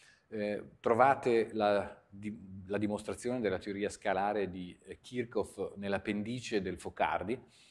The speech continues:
Io la lascio come argomento, eh, facoltativo, non lo tratto in questa lezione, è abbastanza complicato. Eh, nella, nella mia vita l'ho dimostrata o l'ho studiata, diciamo, due volte. La prima volta in un corso di dottorato, quindi certamente un corso più avanzato di quello che stiamo facendo qui,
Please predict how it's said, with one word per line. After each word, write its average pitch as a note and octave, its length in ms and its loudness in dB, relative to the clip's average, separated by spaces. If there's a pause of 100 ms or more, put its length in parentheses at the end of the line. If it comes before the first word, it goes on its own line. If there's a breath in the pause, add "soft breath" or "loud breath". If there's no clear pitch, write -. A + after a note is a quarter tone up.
(160 loud breath)
Io A#2+ 280 6
la G2+ 160 4
lascio G2+ 360 2
come F#2 400 -4
argomento, G2 880 0 (200 loud breath)
eh, F2+ 100 -10
facoltativo, A2 1000 2
non G2+ 160 -2
lo F#2+ 140 2
tratto G#2+ 340 2
in F#2+ 60 -2
questa G2 260 -6
lezione, G2 560 -2 (240 soft breath)
è A2 140 2
abbastanza G2+ 560 0
complicato. G#2 800 -2 (680 soft breath)
Eh, G#2 220 -6
nella, G#2+ 600 4
nella G#2 200 -2
mia A2+ 180 0
vita A2 300 0
l'ho G2 200 2
dimostrata G2 720 0
o F2+ 60 2
l'ho F2 80 -2
studiata, F#2+ 560 0
diciamo, F2 280 -14
due F#2 140 -4
volte. E2 480 -6
La G2 140 -2
prima G2+ 240 -2
volta F#2+ 600 0
in F#2+ 100 -12
un G2+ 100 -8
corso G#2 300 -2
di F#2+ 60 -2
dottorato, G#2 600 2
quindi F2+ 240 -6
certamente F#2 500 -10
un F2 100 -8
corso F#2+ 280 -8
più F#2 160 -4
avanzato F2 520 -6
di E2+ 120 -16
quello F2 240 -12
che F2 80 -20
stiamo E2+ 240 -14
facendo G#2 440 -8
qui, F2 220 -10